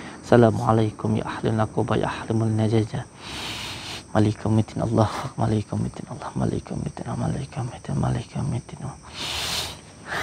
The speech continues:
Bismillahirrahmanirrahim. Assalamualaikum warahmatullahi wabarakatuh. Allahu Jabbar, Allahu Jadir, Jabbarullah, Jadirullah. A'udzubillahi minasyaitonir rajim. Bismillahirrahmanirrahim. Assalamualaikum ya rijalil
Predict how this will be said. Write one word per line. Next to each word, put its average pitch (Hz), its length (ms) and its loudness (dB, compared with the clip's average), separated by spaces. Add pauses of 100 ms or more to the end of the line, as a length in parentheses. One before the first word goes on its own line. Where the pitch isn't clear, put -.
(180)
Bismillahirrahmanirrahim. 113 1600 4 (640)
Assalamualaikum 110 800 4
warahmatullahi - 640 -4 (160)
wabarakatuh. - 480 -2
Allahu 110 400 6
Jabbar, - 320 0 (480)
Allahu 117 400 6
Jadir, 110 320 0
Jabbarullah, 113 640 -2
Jadirullah. - 560 -2 (2750)
A'udzubillahi 110 480 6
minasyaitonir 107 160 -2
rajim. 127 160 -4
Bismillahirrahmanirrahim. 110 480 0
Assalamualaikum 107 880 4
ya 107 320 4
rijalil 110 400 2